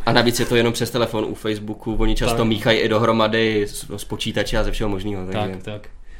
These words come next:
Speaker 2: Takže je to takový z-, zajímavá věc, že prostě S M S ky, M M S ky meziročně v podstatě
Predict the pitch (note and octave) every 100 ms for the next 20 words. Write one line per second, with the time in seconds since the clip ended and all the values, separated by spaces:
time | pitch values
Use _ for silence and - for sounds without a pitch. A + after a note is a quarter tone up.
0 | - - A2+ B2+ B2 - - C3+ B2+ B2+
1 | - B2 B2+ C#3 C3+ C3 C3 C3 A#2+ A#2
2 | B2+ A#2+ B2 A#2+ - B2 - - D#3 -
3 | - D#3+ - D#3+ D#3 D#3 D#3+ D#3 D#3 -
4 | - C#3 C#3 C#3 - - C3+ C3 C#3+ -
5 | - - - - - - - C3 C3+ C3
6 | - D3 D3+ - C#3+ - C#3 C3